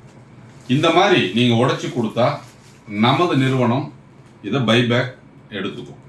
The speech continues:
வணக்கம், வாசுதேவன், சேர்மன், ஆத்மா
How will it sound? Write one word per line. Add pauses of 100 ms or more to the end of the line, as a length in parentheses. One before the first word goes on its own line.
(300)
வணக்கம், (1300)
வாசுதேவன், (1040)
சேர்மன், (640)
ஆத்மா